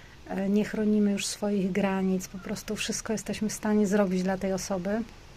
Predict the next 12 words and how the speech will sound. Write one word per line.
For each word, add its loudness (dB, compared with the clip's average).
którą 2
kochamy. 0
Em, 2
i 0
to 2
jest 0
cudowne, 2
kiedy -2
jest -2
to -2
odwzajemnione 0
i -4